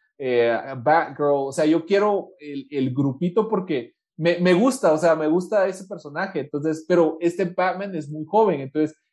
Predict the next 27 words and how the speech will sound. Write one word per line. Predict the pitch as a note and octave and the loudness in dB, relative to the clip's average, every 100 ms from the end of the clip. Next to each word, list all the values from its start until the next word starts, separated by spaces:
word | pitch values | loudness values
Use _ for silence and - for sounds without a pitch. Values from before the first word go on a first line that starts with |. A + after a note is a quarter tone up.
| _ | _
yo | D#3 | 0
creo | E3 F#3 | 0 0
que | F3 | 0
van | F3 | -2
a | E3+ | -4
pasar | C3+ D3+ | -4 -2
un | E3 - | -4 -2
par | F3 F3+ | 0 0
de | F3+ E3+ | 0 0
años | E3+ G3 G#3 _ | -2 -10 -16 _
para | B2+ A#2 A2 - _ _ - | 0 0 -2 -8 _ _ -8
que, | C#3 | -8
pues, | A#2+ C#3+ | -2 -2
metan | C#3 D#3+ E3 B2+ | 2 0 2 -2
a | A#2+ | 2
Robin. | C3+ G3 D#3 | 4 4 2
Lo, | D#3+ | 0
lo | D3+ D#3+ E3+ F3 | 2 2 0 0
fenomenal | F3 D#3+ D#3 G3+ D4 | 0 -4 -4 -4 -4
sería | F4 D4 | -2 -4
que | B3 | -4
metieran | F3+ C#3+ E3 D#3+ | -12 -8 -8 -8
a | C#3+ | -6
Robin | C#3+ D#3+ D#3 | -4 -4 -6
en | C3 | -8
la | C3+ | -8
siguiente | - A2+ D3+ G#3 G3 A#2+ | -8 -2 0 0 -4 -8